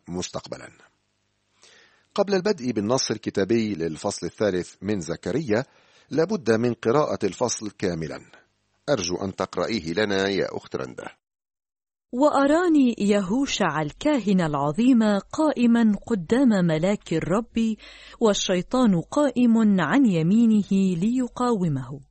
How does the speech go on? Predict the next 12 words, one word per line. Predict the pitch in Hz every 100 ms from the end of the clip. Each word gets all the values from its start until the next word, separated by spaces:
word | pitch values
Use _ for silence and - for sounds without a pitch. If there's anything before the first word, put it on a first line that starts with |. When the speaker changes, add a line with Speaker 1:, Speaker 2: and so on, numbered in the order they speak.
| _ _ _ - -
Speaker 2:
فقال | - 359 - 339 233
الرب | 185 170 220 180
للشيطان: | 175 156 208 - 151 147 - 247 254 233 220 208 - - -
"لينتهرك | 269 277 285 269 269 220 302 302 -
الرب | 190 165 175 202 - 190 190
يا | 175 220
شيطان، | - 190 175 - 156 151 143 143 - _ _ _ _ _
لينتهرك | 233 214 180 165 165 175 254 - 190
الرب | 160 170 240 202 214
الذي | 190 180 208 208
اختار | - - 294 294 277 262 233
أورشليم. | 285 277 165 - 165 139 147 139 143